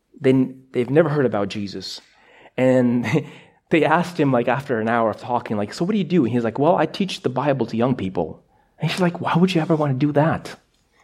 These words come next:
Isn't, like, all the religious people, like, really kind of, like, they, they start all these wars and they hate people and stuff? And Ben Stuart says, "Well, actually, if you look at all the religions, you'll see the people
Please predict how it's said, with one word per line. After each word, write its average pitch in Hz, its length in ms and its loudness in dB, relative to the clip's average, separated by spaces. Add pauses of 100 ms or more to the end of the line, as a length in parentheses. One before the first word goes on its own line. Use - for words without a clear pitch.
(220)
Isn't, 180 280 6
like, 196 160 2
all 156 120 6
the 147 80 -2
religious 139 320 4
people, 143 220 0
like, 117 160 0
really 123 280 4
kind 113 180 -2
of, 110 120 -4
like, 107 220 -4 (600)
they, 131 120 2
they 117 120 -4
start 139 280 2
all 127 60 4
these 110 160 -2
wars 110 360 4
and 107 80 0
they 98 60 -2
hate - 360 -2
people 120 260 -4
and 120 100 -4
stuff? 139 460 -10 (1080)
And 113 120 -10
Ben 127 400 2
Stuart 123 320 -2
says, 117 260 -4
"Well, 127 320 4
actually, 131 340 -2
if 110 100 -6
you 113 60 -6
look 117 160 2
at - 80 -2
all 147 300 2
the 120 100 -2
religions, 98 760 -4 (1120)
you'll 135 220 6
see 143 200 0
the 120 100 -2
people 110 460 -2